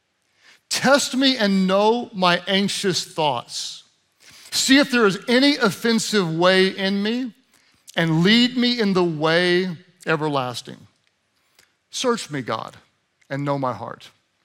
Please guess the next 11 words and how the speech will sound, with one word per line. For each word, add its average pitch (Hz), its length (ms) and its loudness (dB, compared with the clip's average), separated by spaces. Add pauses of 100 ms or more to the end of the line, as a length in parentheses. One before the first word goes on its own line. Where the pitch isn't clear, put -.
(600)
Is 147 120 -6
there 160 180 -6
any 285 200 -2
part 196 460 -2
of 143 120 -6
my 139 180 2
life 135 360 -2
that's 143 200 -10
compartmentalized, 147 1400 -8 (580)
that 165 140 -2
isn't 190 420 0